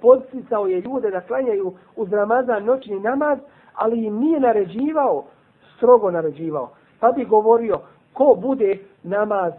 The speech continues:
klanjao naveče uz Ramazan, vjerujući Allaha, nadajući se Allahovoj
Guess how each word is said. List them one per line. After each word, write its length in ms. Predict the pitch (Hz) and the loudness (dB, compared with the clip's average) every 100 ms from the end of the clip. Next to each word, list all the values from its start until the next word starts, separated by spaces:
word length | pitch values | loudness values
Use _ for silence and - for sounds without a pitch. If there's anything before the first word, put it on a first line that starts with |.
| - | -10
klanjao 400 | 202 208 202 185 | -4 -2 0 0
naveče 460 | 175 220 202 180 170 | 2 0 -2 -6 -10
uz 180 | 190 190 | -8 -6
Ramazan, 640 | 185 185 220 233 247 240 - _ _ _ _ _ | -4 -2 -2 0 0 -2 -12 _ _ _ _ _
vjerujući 560 | 196 294 262 220 202 208 | -6 -4 -2 -4 -4 -6
Allaha, 720 | 202 208 202 208 190 202 185 - _ _ _ _ _ _ _ _ _ - | -6 -4 -2 -2 -2 -4 -6 -12 _ _ _ _ _ _ _ _ _ -4
nadajući 600 | 196 254 226 226 214 180 | 0 2 2 0 -4 -10
se 120 | 202 | -6
Allahovoj 640 | 190 208 208 196 196 165 | -4 -4 -4 -6 -6 -6